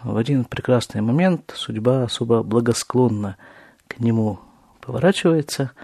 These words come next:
и он попадает в некий дворец,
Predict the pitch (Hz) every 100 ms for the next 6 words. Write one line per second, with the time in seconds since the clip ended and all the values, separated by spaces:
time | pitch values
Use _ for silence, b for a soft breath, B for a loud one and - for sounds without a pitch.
0 | B B B B - 156 180 147 120 143
1 | 175 170 113 127 120 101 98 139 233 -
2 | -